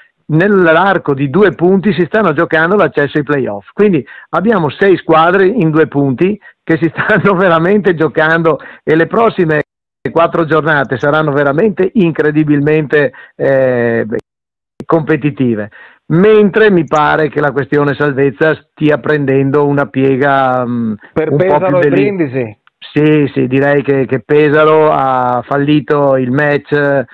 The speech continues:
Speaker 1: eh, che la metteva in, in, eh,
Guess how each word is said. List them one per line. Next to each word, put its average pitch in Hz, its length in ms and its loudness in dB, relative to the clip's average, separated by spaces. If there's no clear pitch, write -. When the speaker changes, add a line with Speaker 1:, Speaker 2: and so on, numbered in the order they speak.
Speaker 1:
eh, 123 260 -4
che - 100 -6
la 143 120 0
metteva 147 260 -2
in, 143 420 -2
in, 143 220 -4
eh, 120 520 -4